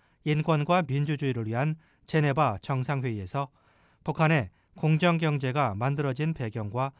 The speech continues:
자금 조달 경로, 운용 방식에 대해 자세히 설명했습니다. 그러면서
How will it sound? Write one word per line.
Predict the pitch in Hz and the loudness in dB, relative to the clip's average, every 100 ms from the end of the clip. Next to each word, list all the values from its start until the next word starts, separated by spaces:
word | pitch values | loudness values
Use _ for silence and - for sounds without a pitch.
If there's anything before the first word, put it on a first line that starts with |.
| _ _ | _ _
자금 | - 139 127 151 131 | -4 -2 0 0 0
조달 | - 139 127 127 | -4 -4 -4 -4
경로, | 135 110 101 87 _ _ _ | -4 -4 -6 -10 _ _ _
운용 | 147 143 151 175 | 0 2 2 0
방식에 | 123 117 113 110 | -4 -4 -6 -6
대해 | 104 120 135 _ _ - | -4 -6 -6 _ _ -6
자세히 | 139 127 135 110 | -4 -2 -2 -4
설명했습니다. | 95 160 139 107 - 107 95 90 _ _ _ _ _ _ - | -4 -4 -4 -4 -8 -10 -10 -14 _ _ _ _ _ _ -2
그러면서 | 165 151 135 156 107 | 0 2 2 0 -2